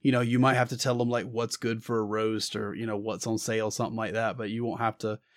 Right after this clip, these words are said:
solve these fucking weird issues. But yet, you know you're working for Publix. Publix's thing is, is customer service. So one day when I was working in the meat department, there was this, this old, what I thought was this old Asian couple came in,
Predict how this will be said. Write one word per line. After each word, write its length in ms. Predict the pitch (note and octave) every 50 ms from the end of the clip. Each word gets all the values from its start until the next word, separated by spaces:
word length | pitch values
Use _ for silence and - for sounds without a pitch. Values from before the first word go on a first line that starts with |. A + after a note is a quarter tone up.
| - - -
solve 360 | - - - B2+ A#2 A2+ A2+
these 200 | A2+ A2+ G#2+ -
fucking 480 | - - - B2+ A#2+ A#2+ B2 G#2+ G#2+ G#2
weird 260 | A2+ A2+ A2+ A2 G#2
issues. 480 | B2 C#3+ C#3+ - - A2 G#2+ A2 - - _ - - - - -
But 140 | C#3+ D3+ C#3
yet, 300 | C3+ D3+ D#3+ F3+ - - _ _ -
you 180 | B2+ A2+ A2+
know 180 | A2+ A#2+ A#2+ C3
you're 200 | C#3+ C#3+ C#3 C3+
working 260 | C#3 D3+ D3 - D#3 C#3+
for 140 | - D3
Publix. 440 | C3 - F3+ F#3+ F#3 E3+ D3 B2+ - - _ _
Publix's 500 | - A#2 A2 A2 B2 B2 - - B2+ A#2+
thing 220 | - C#3 C#3+ D3 D3
is, 180 | C3+ B2 A#2+
is 180 | - - A2 -
customer 340 | - A2+ G#2+ - - C#3 B2+
service. 400 | B2+ E3 F3 F3+ D#3+ C#3 C3 - - - - -
So 280 | - - D#3 D3 D3 D3
one 300 | C3+ B2+ C3 D#3+ F#3 G3
day 200 | F3+ F#3 F#3 E3+
when 140 | D3+ D3 C#3+
I 60 | C3+
was 120 | C#3 B2+ B2+
working 240 | D#3 F#3 G3+ G#3 E3+
in 80 | C#3+
the 60 | C3 B2
meat 160 | B2+ B2+ G2+
department, 420 | A2 - - C3 B2+ B2+ C3 B2+ C3
there 120 | C3 C3+
was 160 | C3+ B2+ A#2+
this, 180 | B2 A2+ - -
this 280 | - C3 B2 A#2+ A#2 -
old, 280 | - C#3 D#3 E3 D#3+ C#3+
what 120 | D3+ D#3+
I 100 | D#3+ D#3
thought 320 | - - F3+ F3+ A3+ G#3+ D3+
was 140 | C#3+ C#3 B2
this 140 | B2+ A#2+ -
old 200 | D3+ C#3+ C#3 C3+
Asian 380 | C3+ C#3 E3 F3 - C3+ A2+ G#2+
couple 320 | - A2+ G#2 - - G#2
came 260 | - - A#2+ A2 G#2+ A2
in, 260 | G#2+ G2 F#2+ A#2